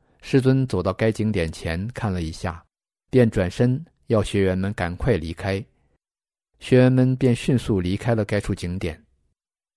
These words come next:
后有学员回忆说，走过该处时，像有一股力量把人往下推似的。四天的郴州班结束后，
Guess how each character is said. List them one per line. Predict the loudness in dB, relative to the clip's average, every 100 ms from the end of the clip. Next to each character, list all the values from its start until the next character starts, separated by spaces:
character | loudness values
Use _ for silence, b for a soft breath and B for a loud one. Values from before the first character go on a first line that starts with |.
| _ _
后 | 4 6
有 | 6
学 | 2 0
员 | 2 0
回 | -2 -2
忆 | -2 -2
说， | -4 -4 -6 -10 _ _ _ _
走 | 0 0
过 | 4 4
该 | 4 2
处 | 2 0
时， | 0 -6 -6 -10 _ _ _
像 | 0 4
有 | 4
一 | 2
股 | 0 0
力 | 2
量 | 2 0 -4 -16 _
把 | 0
人 | 2 4
往 | 2 2
下 | -2
推 | -2 2 2
似 | 2 -2 -4
的。 | -4 -8 _ _ _ _ _ _ _ _ _ _ _ _
四 | -2 0
天 | 4 4
的 | 2
郴 | 2 4
州 | 4
班 | 6 2
结 | 0 -2
束 | -2
后， | -4 -2 -4